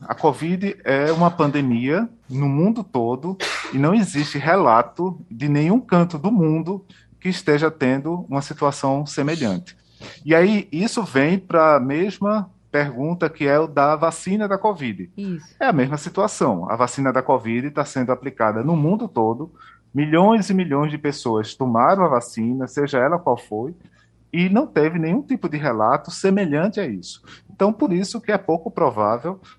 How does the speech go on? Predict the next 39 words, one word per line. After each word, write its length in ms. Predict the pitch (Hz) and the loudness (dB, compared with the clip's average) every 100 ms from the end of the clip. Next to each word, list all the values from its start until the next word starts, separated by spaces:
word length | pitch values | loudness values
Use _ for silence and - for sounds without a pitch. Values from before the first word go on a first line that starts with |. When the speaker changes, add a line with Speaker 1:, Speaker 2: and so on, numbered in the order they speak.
| _ _ _ - _ | _ _ _ -20 _
Speaker 1:
é, 320 | - 120 113 104 | 0 0 0 -2
que 160 | 196 | -6
seja, 580 | 185 120 120 139 170 165 - | -6 -4 -4 -2 -4 -4 -8
é, 640 | 113 110 101 98 95 92 | -4 -4 -4 -4 -6 -6
relacionado 600 | 123 127 131 131 107 104 | -4 -4 -2 -2 -2 0
ao 100 | 139 | -2
covid 640 | - 123 107 120 120 151 147 _ - | 0 -4 -4 -6 -6 -10 -12 _ -6
ou 100 | 139 | -2
mesmo 300 | 131 131 147 | 0 0 -2
à 40 | |
vacina. 520 | 139 151 - 107 92 95 - - | -4 -4 -4 -4 -6 -8 -18 -8
Eu 120 | - | -2
tirei 200 | 175 175 | 2 4
até 200 | 175 175 | 4 4
uma 100 | 175 | 4
brincadeira 720 | 180 185 190 156 113 135 180 143 | 4 2 0 -2 -2 -2 -2 -2
numa 260 | 127 123 | 0 0
entrevista 720 | 120 127 110 113 107 107 101 - 113 | -2 -4 -4 -6 -8 -8 -8 -12 -16
que, 400 | - 160 117 101 - - - - | -8 -4 -4 -6 -12 -20 -20 -6
que 80 | 123 | -4
eu 100 | 104 | -2
dei, 240 | 110 135 | -2 -4
que 300 | 170 160 160 170 - - - - | -6 -10 -10 -14 -18 -18 -18 -4
a, 260 | - - 135 | -2 2 2
a 20 | |
fama 280 | - 180 196 | 4 4 4
do 120 | 180 | 2
pernambucano 640 | 180 160 156 147 - 156 | 0 0 -2 -4 -2 -2
é 40 | 170 | -2
de 80 | - | -6
ser 120 | 175 | -2
barrista, 640 | 190 185 147 147 - 107 | 0 0 -2 -6 -6 -4
né? 160 | 101 120 | -2 -2
A 80 | |
gente 340 | 127 135 143 160 | -2 -4 -4 -8
precisa 460 | 165 151 143 143 | -8 -8 -6 -6
ser 240 | 143 - 135 | -4 0 0
o 80 | 151 | 2
melhor, 720 | 139 127 120 135 165 160 | 2 4 4 4 4 4